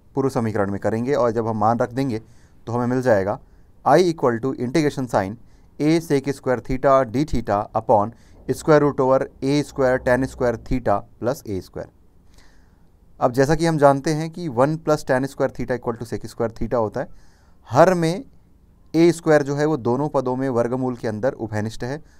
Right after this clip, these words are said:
उसे निकाल करके हम आगे सरल करेंगे तो हमें मिल जाएगा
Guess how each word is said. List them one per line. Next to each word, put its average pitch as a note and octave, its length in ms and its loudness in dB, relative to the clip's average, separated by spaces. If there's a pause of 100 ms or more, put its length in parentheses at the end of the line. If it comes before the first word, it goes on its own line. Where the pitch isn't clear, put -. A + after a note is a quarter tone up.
(180)
उसे D#3 220 0
निकाल C#3+ 340 4
करके D3+ 280 -4
हम D3 200 -4
आगे A2+ 200 0
सरल B2 260 -2
करेंगे C#3 360 0 (440)
तो C3+ 100 -2
हमें D3+ 100 0
मिल D#3 160 2
जाएगा C#3 460 4